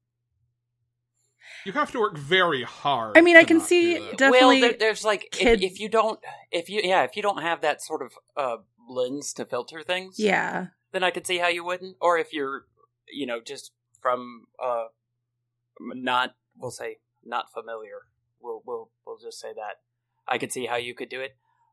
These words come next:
Speaker 3: but I, no, it, it, it felt very much that way to me. But I, it's sort of the same thing that you said.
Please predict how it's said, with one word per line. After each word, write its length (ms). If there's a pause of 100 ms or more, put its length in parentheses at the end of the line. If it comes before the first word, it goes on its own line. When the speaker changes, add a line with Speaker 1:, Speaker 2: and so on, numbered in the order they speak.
(100)
Speaker 3:
but 400 (300)
I, 280
no, 360
it, 240
it, 340
it 200 (220)
felt 300
very 220
much 300
that 200
way 160
to 140
me. 260 (480)
But 120
I, 100
it's 380
sort 180
of 40
the 80
same 220
thing 180
that 120
you 100
said. 240